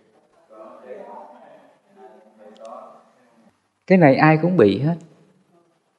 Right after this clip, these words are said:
Khi mình mong muốn bắt buộc người ta phải làm theo ý mình, nếu mà người này không có vâng lời, không có làm theo ý á, thì trong lòng mình nó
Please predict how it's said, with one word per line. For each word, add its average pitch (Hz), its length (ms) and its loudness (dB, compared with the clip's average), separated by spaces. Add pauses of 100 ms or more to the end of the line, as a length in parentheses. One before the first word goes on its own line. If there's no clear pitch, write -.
(1200)
Khi 165 300 4
mình 110 460 -2 (760)
mong 175 280 2
muốn 220 340 0
bắt 226 100 0 (100)
buộc - 400 -2
người 113 180 -6
ta 156 300 0 (640)
phải 143 120 -2
làm 131 360 4
theo 175 180 0
ý 196 220 2
mình, 107 320 0 (1300)
nếu 208 140 6
mà 185 140 4
người 123 180 4
này 120 220 4
không 165 200 0
có 190 80 0
vâng 170 260 0
lời, 113 300 4
không 151 220 -2
có 180 80 0
làm 131 280 0
theo 147 180 0
ý 185 220 2
á, 262 100 -2 (800)
thì 113 140 -6
trong 147 180 0
lòng 113 240 0
mình 107 220 -4
nó 143 200 -6